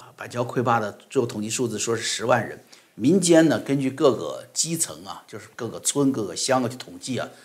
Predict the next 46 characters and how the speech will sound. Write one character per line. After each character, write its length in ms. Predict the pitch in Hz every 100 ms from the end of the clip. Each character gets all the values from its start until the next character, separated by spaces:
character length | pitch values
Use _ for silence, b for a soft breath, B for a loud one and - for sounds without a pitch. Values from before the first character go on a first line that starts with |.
| b
死 260 | - - 113
亡 180 | 107 143
数 220 | - 139
字 120 | 104
相 300 | - 120 120
加 200 | 110 107
人 200 | 92 113
数 140 | 117
是 100 | 110 -
二 200 | 131 104
十 140 | -
三 480 | 98 - - 143 139
万 240 | 139 98 -
以 40 | -
上， 300 | - - 117 - b b b
和 180 | - 147
一 140 | 170
九 180 | 139 107
七 180 | 107 160
六 160 | 165
年 160 | 123 107
唐 220 | - 120
山 140 | 120 123
地 160 | 127
震 180 | 113 104
的 80 | 95
死 260 | - -
亡 160 | 110 110
人 140 | 104
数 160 | 110 104
相 240 | - 104
当。 180 | 101 95 - b b b b
但 120 | - 175
是 60 |
唐 320 | 175 - 143 190
山 220 | 175 170
地 140 | 160
震 280 | 135 117 - -
妇 280 | - - 117
孺 160 | 92
皆 240 | 104 104 87
知， 240 | - - b b b
这 220 | - 285 185
场 200 | 113 104
灾 220 | 120 120
难 320 | 120 82 -